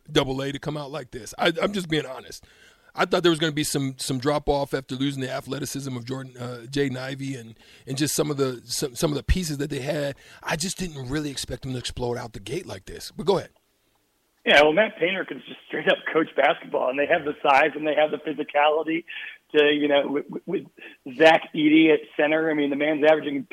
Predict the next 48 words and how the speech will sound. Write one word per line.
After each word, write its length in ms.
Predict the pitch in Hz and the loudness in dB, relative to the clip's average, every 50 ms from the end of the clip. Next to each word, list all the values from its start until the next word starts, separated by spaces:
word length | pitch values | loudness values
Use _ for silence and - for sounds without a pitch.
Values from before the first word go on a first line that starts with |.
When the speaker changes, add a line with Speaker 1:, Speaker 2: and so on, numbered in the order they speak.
| - | -2
Speaker 2:
twenty-two 420 | - 175 165 160 143 - 180 180 160 | 0 2 2 2 0 0 2 2 2
and 100 | 151 143 | 4 4
eleven 380 | 135 135 151 160 147 156 151 | 6 6 6 6 4 2 -2
per 160 | 123 - 143 | -2 -2 -2
game, 480 | 143 - - 170 160 151 160 165 175 175 - - - - - - - - | -2 0 2 4 6 8 6 6 4 0 -4 -8 -8 -8 -8 -6 -2 2
uh, 220 | 147 143 135 131 131 123 - - | 4 4 6 4 2 0 -2 -2
two 120 | - 170 | 0 2
and 80 | 170 165 | 2 4
a 40 | 151 | 4
half 240 | 156 156 143 - - | 6 4 4 4 2
blocks 320 | 139 139 143 151 151 - - | 4 6 6 6 4 2 -4
in 100 | 156 151 | -4 -2
there. 280 | 160 165 165 170 160 - - - - - _ _ _ - | 0 2 2 2 0 -4 -10 -18 -20 -20 _ _ _ -20
He 600 | - 104 - - - - - - - - 220 262 - - | -18 -16 -16 -18 -18 -20 -18 -10 -2 0 0 0 2 2
could 220 | - 240 240 185 | 2 2 2 0
be 300 | - 170 165 170 202 269 | 0 0 2 2 2 4
a, 420 | - 170 180 196 196 208 220 196 - _ _ _ _ - | 4 6 6 6 4 4 0 -2 -8 _ _ _ _ -4
you 80 | 175 | 0
know, 140 | 156 151 147 147 147 - | 0 0 0 0 -2 0
Big 140 | - 160 151 - - | 2 2 2 2 4
Ten 200 | 170 170 170 165 - | 4 4 4 2 0
Player 360 | - 160 165 165 165 160 160 170 | 0 2 2 2 2 0 -2 -4
of 80 | 156 | -4
the 80 | 139 156 | -2 0
Year, 340 | 151 156 165 170 180 185 - - - - - _ _ _ _ _ - - | 2 4 6 6 6 4 2 -2 -12 -14 -16 _ _ _ _ _ -10 -6
national 500 | 220 208 202 - - - - 202 208 220 220 | -4 -2 0 0 0 -2 0 2 2 2 0
player 500 | - - 233 240 247 247 262 277 262 262 | 2 4 4 6 6 4 2 0 0 -2
of 120 | 247 233 | 0 2
the 80 | 247 233 | 2 2
year. 340 | 226 233 233 214 220 233 254 - - - - - - | 4 4 4 4 4 2 2 -2 -6 -10 -12 -8 -6
You 100 | - 151 | -2 0
know, 100 | 156 170 | 2 2
I, 640 | 180 190 - - - - - - - 165 160 160 - | 4 4 2 2 0 0 0 4 6 6 6 8 8
I 40 | 160 | 8
don't 160 | 175 170 175 | 8 6 4
wanna 180 | 180 175 165 156 | 2 0 0 0
call 260 | - - 170 160 156 151 | 2 2 2 4 4 4
him 120 | 147 147 | 4 6
a, 120 | 139 135 131 - - - | 4 4 4 0 -4 -8
a 280 | - - - - - | -10 -12 -16 -8 -2
total 220 | - 202 170 147 139 | 2 4 4 4 4
dark 360 | - - 160 160 196 240 - | 4 2 2 2 2 2 2
horse, 260 | - 147 147 151 143 - | 4 4 4 2 0 -2
but 120 | 147 135 | 0 2
not 160 | 147 165 160 - - | 4 4 4 2 -2
someone 280 | 165 147 156 156 151 147 | -2 2 2 2 4 4
who 160 | 143 151 147 | 2 2 4
was, 220 | 147 147 143 135 | 6 4 4 4